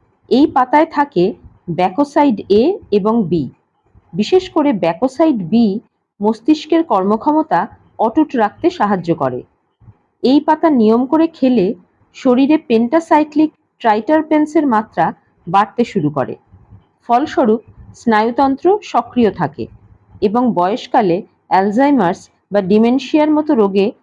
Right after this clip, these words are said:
আক্রান্ত হওয়ার আশঙ্কা কমে। এছাড়াও এতে এশিয়াটিকোসাইড নামে একটি উপাদান থাকে, যা পেটের জন্য ধন্বন্তরী। কথায় বলে, "সব ভালো যার পেট ভালো।" শুধু পেট নয়,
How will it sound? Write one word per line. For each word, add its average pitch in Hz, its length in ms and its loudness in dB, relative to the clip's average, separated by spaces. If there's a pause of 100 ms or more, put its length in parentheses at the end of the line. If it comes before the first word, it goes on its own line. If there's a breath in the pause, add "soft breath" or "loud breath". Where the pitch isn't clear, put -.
(160)
আক্রান্ত 247 440 -2
হওয়ার 277 340 2
আশঙ্কা 208 560 -2
কমে। 147 380 -4 (840)
এছাড়াও 220 560 0 (340)
এতে 220 400 2 (140)
এশিয়াটিকোসাইড 311 1040 0
নামে 160 300 -4 (300)
একটি 214 280 -6
উপাদান 220 440 0
থাকে, 147 360 -6 (380)
যা 208 140 -2
পেটের 226 420 0
জন্য 294 420 2 (360)
ধন্বন্তরী। 190 680 0 (840)
কথায় 202 340 0
বলে, 214 460 0 (280)
"সব 208 420 -4
ভালো 294 500 0
যার 226 280 0
পেট 214 240 0
ভালো।" 139 260 -6 (520)
শুধু 311 340 2
পেট 320 260 0 (100)
নয়, 135 260 -2